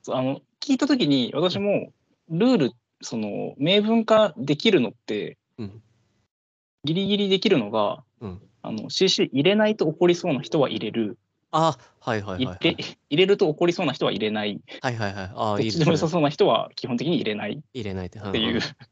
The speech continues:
Speaker 2: うんうんうん。
Speaker 1: くらい
Speaker 2: うん。
Speaker 1: だったんですよ。
Speaker 2: うん。
Speaker 1: で、まあ、多分大半の人がそんなもんだと思うんですよ。
Speaker 2: そんなもんですよね。そんなもんだと思うんだよな。うん。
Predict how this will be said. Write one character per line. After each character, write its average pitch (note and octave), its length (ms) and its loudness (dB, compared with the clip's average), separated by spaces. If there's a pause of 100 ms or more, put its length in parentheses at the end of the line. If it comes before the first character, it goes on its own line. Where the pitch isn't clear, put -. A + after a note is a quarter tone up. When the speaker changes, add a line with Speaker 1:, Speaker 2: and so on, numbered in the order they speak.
Speaker 2:
う A2+ 60 -8
ん - 20 -4
う G2+ 40 -4
ん F#2+ 40 -4
う - 40 -8
ん。 F#2+ 80 -14 (260)
Speaker 1:
く E3 100 2
ら A2+ 100 4
い F2 200 -8 (360)
Speaker 2:
う A#2+ 80 -6
ん。 F#2 200 -6
Speaker 1:
だ A#2 80 -2
っ - 100 -12
た A2+ 100 -8
ん G#2+ 60 -10
で A2 80 -14
す - 80 -16
よ。 - 140 -16 (220)
Speaker 2:
う A2 60 -10
ん。 F#2+ 300 -8 (680)
Speaker 1:
で、 E3+ 80 -6
ま G#3 100 0
あ、 F#3+ 60 -4
多 G4 160 -6
分 D#3 180 -2
大 A#3+ 220 -2
半 C4+ 180 -4
の B3 80 0
人 - 120 -2
が C#3 60 0
そ - 120 -6
ん E3 80 -2
な F3 80 2
も F3+ 80 -2
ん D3 40 0
だ G#2+ 80 -2
と - 80 -10
思 G#2+ 120 -6
う - 20 -12
ん A#2+ 40 -12
で B2 60 -18
す - 120 -20
よ。 - 60 -20 (160)
Speaker 2:
そ A#2+ 180 -6
ん B2 60 -2
な C3 120 2
も D3 140 2
ん G2+ 260 0
で - 120 -12
す - 100 -20
よ F#2 140 -8
ね。 A2 260 0
そ - 180 -8
ん A#2 40 0
な B2 60 0
も C3+ 120 0
ん - 20 -4
だ G#2 80 -8
と G2 100 -12
思 A2+ 120 -4
う - 20 -4
ん G#2 40 -8
だ - 80 -16
よ F2+ 360 -8
な。 E2 60 -16
う E2+ 140 -12
ん。 G2 60 -20